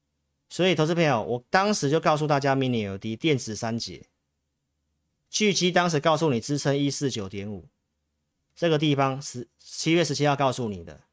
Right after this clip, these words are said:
现在巨基其实已经两百多块，但是投资朋友在这里不见得需要去追它，因为这里已经爆过量了。那真正有机会的miniL D，当时我们有买惠特，有没有？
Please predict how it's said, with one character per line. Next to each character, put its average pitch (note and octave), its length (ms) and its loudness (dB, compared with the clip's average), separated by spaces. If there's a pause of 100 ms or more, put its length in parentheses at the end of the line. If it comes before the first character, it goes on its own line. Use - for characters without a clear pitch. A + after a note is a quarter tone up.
(600)
现 F#3 200 0
在 G#3 80 4
巨 G3+ 220 2
基 E3+ 260 2
其 D3+ 160 0
实 B2 180 -2
已 A2 40 -4
经 B2+ 180 -2
两 A#2+ 160 0
百 G2 160 -4
多 G2+ 120 -10
块， F#2+ 280 -14 (960)
但 F3 160 2
是 F3+ 160 2
投 C#3 240 -2
资 E3 80 0
朋 D#3 100 2
友 A#2+ 200 2
在 D#3+ 160 2
这 D3+ 200 2
里 A#2 160 -2
不 B2+ 200 -6
见 D3+ 180 0
得 A#2 140 0
需 C3 140 -4
要 B2+ 120 0
去 B2 100 -6
追 A2 220 -8
它， G#2 360 -12 (520)
因 D#3 140 0
为 E3+ 100 2
这 E3+ 140 2
里 B2+ 100 2
已 G#2+ 40 -2
经 B2+ 160 -2
爆 B2+ 160 0
过 A#2+ 160 -2
量 A2 220 -4
了。 E2 200 -16 (1400)
那 F#3 120 2
真 A3 240 2
正 G#3+ 180 4
有 C3+ 180 4
机 E3+ 200 0
会 E3+ 160 2
的 C3+ 100 4
miniL B2+ 480 0
D， A#2 240 -4
当 D#3+ 240 0
时 C#3 140 0
我 A2+ 80 0
们 A2 80 -2
有 G#2+ 80 -4
买 G2+ 180 -6
惠 C3 220 0
特， A2 280 -8 (1300)
有 A#2 100 -8
没 C3+ 80 -2
有？ C3 220 -2